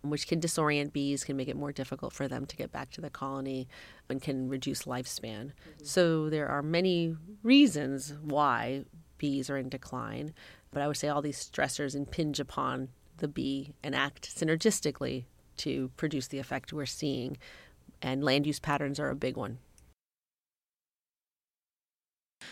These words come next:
Speaker 2: So I had one other question that came up when you were talking about the different stages of the bees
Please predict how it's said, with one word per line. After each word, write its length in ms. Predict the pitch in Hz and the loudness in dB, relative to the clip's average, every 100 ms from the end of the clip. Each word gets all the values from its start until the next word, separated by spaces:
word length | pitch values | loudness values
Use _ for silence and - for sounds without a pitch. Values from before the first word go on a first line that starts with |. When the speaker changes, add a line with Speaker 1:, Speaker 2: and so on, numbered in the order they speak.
| - - | -18 0
Speaker 2:
So 180 | - 220 | 6 8
I 140 | 175 | 10
had 180 | 208 226 | 10 10
one 160 | 208 240 | 10 10
other 200 | 240 208 | 10 8
question 400 | 202 180 - 175 | 8 8 8 8
that 140 | 170 | 6
came 220 | - 180 | 6 8
up 180 | 165 156 | 8 6
when 160 | 165 156 | 6 6
you 100 | 151 | 6
were 120 | 151 | 4
talking 480 | 151 165 156 160 151 | 4 2 2 4 2
about 420 | 147 151 147 147 - | 4 4 4 2 0
the 420 | 170 156 147 147 - - | 6 8 8 4 2 4
different 320 | 170 170 - | 6 6 4
stages 520 | - 160 156 160 147 | 6 6 6 2 2
of 180 | 156 - | 0 -2
the 60 | 156 | 2
bees 420 | 156 147 151 - | 4 4 4 0